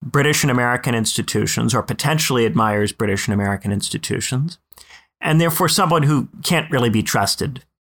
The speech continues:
doesn't really understand the revolution or its values, doesn't really, uh, uh, and at the same time is not a reliable defender of the monarchy or the ancient regime. So you, you can't find a lot of,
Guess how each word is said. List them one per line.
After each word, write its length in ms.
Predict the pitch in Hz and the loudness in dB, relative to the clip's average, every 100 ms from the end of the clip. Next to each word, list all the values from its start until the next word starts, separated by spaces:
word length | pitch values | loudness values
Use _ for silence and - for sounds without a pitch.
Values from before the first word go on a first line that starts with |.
| _ _ _ - - | _ _ _ -10 -2
doesn't 280 | 139 147 | 0 0
really 280 | 147 139 123 | 2 2 4
understand 500 | 120 117 113 123 110 | 4 2 2 2 2
the 40 | 107 | 2
revolution 580 | 113 104 104 110 - | 2 2 2 0 0
or 100 | 104 | 0
its 160 | 107 - | 0 -2
values, 500 | 113 107 98 98 98 | 0 2 2 2 0
doesn't 300 | 101 101 120 | -2 -2 -4
really, 360 | - 110 107 104 _ - _ _ _ | -2 2 2 0 _ -20 _ _ _
uh, 200 | - - - _ _ _ _ | -16 -16 -18 _ _ _ _
uh, 180 | - 98 | -2 -2
and 240 | - 127 113 | 0 -2 0
at 140 | 139 | -2
the 60 | 123 | 0
same 220 | - 135 | 0 0
time 260 | - 139 117 | 0 0 0
is 120 | 110 | 0
not 180 | 131 120 | 0 2
a 60 | |
reliable 500 | 113 117 113 107 117 | 4 4 4 2 2
defender 380 | 110 - 123 110 | 0 0 0 0
of 100 | 104 | 0
the 60 | 104 | 2
monarchy 580 | 107 110 107 104 - | 2 4 2 0 0
or 80 | 98 | 0
the 120 | 98 | 2
ancient 360 | 101 101 - - | 0 -2 -4 -6
regime. 440 | 110 95 98 87 - | -6 -4 -4 -4 -2
So 140 | - | 0
you, 120 | 139 | 0
you 140 | 151 160 | 2 0
can't 320 | 156 202 160 | 0 0 0
find 340 | - 156 127 | 0 2 2
a 40 | 113 | 2
lot 220 | 117 113 | 2 2
of, 180 | 101 | -2